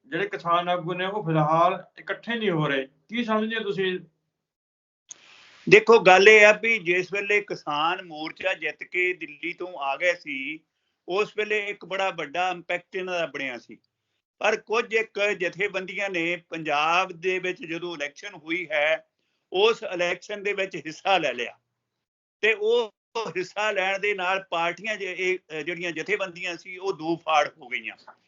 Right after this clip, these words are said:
Speaker 2: ਇੱਕ ਉਹ ਸਨ ਜਿਹੜੀਆਂ, ਅਹ, ਕਿਸਾਨਾਂ ਦੇ ਨਾਲ ਖੜੀਆਂ ਰਹੀਆਂ, ਪਰ ਇਹ, ਇਹ ਦੂਜੀਆਂ ਉਹ ਸੀ ਜਿਨ੍ਹਾਂ ਨੇ ਆਪ ਇਲੈਕਸ਼ਨ ਲੜ ਲਈ। ਔਰ ਤੁਹਾਨੂੰ ਯਾਦ ਹੋਏਗਾ ਵੀ ਜਿੰਨੇ ਕੁ ਕਿਸਾਨ ਮੋਰਚੇ ਬਾਰੇ ਵਿੱਚੋਂ ਲੋਕਾਂ ਨੇ ਇਲੈਕਸ਼ਨ ਲੜੀ,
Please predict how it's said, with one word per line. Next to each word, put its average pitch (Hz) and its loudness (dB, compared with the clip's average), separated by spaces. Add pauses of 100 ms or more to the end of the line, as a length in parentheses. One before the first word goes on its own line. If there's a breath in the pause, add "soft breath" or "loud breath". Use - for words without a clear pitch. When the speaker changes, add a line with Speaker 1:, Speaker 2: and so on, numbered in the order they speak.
(140)
Speaker 2:
ਇੱਕ 165 4
ਉਹ 214 2
ਸਨ 214 -4
ਜਿਹੜੀਆਂ, 202 -2
ਅਹ, - -8
ਕਿਸਾਨਾਂ 165 -4
ਦੇ 202 2
ਨਾਲ 170 0
ਖੜੀਆਂ 220 -4
ਰਹੀਆਂ, 220 -4 (1040)
ਪਰ 196 0
ਇਹ, 220 2
ਇਹ 190 -2
ਦੂਜੀਆਂ 180 -6
ਉਹ 220 2
ਸੀ 226 -8
ਜਿਨ੍ਹਾਂ 208 -4
ਨੇ 214 -4 (120)
ਆਪ 160 0
ਇਲੈਕਸ਼ਨ 160 -8
ਲੜ 147 -2
ਲਈ। 175 -6
ਔਰ 185 -6
ਤੁਹਾਨੂੰ 165 -10
ਯਾਦ 170 0
ਹੋਏਗਾ 175 -4
ਵੀ 190 -2
ਜਿੰਨੇ 156 -4
ਕੁ 185 -6
ਕਿਸਾਨ 151 -4
ਮੋਰਚੇ 156 -10
ਬਾਰੇ 156 -4 (240)
ਵਿੱਚੋਂ 156 -6
ਲੋਕਾਂ 147 -4
ਨੇ 160 2
ਇਲੈਕਸ਼ਨ 147 -2
ਲੜੀ, 143 0